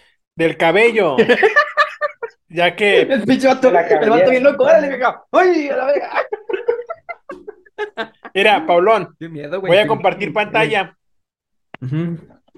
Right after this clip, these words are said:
Speaker 1: Y te metes a YouTube y le pones hombre pájaro en Altamira.
Speaker 2: Ah, yo lo busco.
Speaker 1: Sí. Dame un momento nada más.
Speaker 3: ¿Yo también o qué?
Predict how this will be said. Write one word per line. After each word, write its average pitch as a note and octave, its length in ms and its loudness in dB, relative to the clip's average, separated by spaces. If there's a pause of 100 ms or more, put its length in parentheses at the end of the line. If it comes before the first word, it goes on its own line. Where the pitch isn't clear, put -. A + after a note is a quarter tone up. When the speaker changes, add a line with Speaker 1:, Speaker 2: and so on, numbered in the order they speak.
(180)
Speaker 1:
Y D#3 300 -6
te D#3 160 -8
metes D#3+ 280 -8
a F3 80 -4
YouTube F#3 500 -2
y D#3 120 -8
le C#3 160 -8
pones D#3 640 -6
hombre E3+ 320 -4
pájaro F3+ 420 -2
en D#3+ 80 -2
Altamira. C3+ 720 -6 (680)
Speaker 2:
Ah, F#3+ 180 -2
yo A3+ 140 2
lo A3+ 120 2
busco. E3 580 -4
Speaker 1:
Sí. D3+ 340 -2 (720)
Dame E3 180 0
un G3 60 2
momento F3+ 320 2
nada D3 200 0
más. - 420 -14 (2250)
Speaker 3:
¿Yo D#3 140 -12
también G3 380 -2
o D3+ 60 -14
qué? C#3+ 140 -12